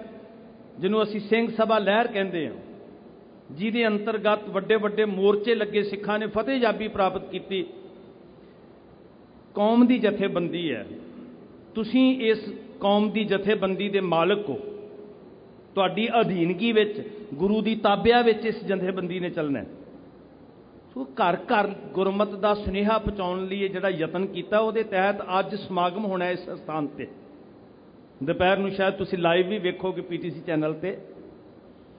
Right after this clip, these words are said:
ਉਹ ਇਹ ਯਤਨ ਹੈ, ਸਾਨੂੰ ਇਹ ਸਮਝ ਆਵੇ ਦਾਤਾ ਕੌਣ ਹੈ।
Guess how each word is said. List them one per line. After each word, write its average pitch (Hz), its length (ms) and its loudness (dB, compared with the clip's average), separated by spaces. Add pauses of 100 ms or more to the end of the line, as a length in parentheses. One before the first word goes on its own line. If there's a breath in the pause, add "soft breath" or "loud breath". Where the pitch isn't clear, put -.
(540)
ਉਹ 277 100 -6
ਇਹ 277 220 4
ਯਤਨ 208 420 4
ਹੈ, 202 400 4
ਸਾਨੂੰ 214 360 0
ਇਹ 220 160 2
ਸਮਝ 208 380 0
ਆਵੇ 180 260 4
ਦਾਤਾ 180 520 2
ਕੌਣ 165 320 -6
ਹੈ। - 200 -16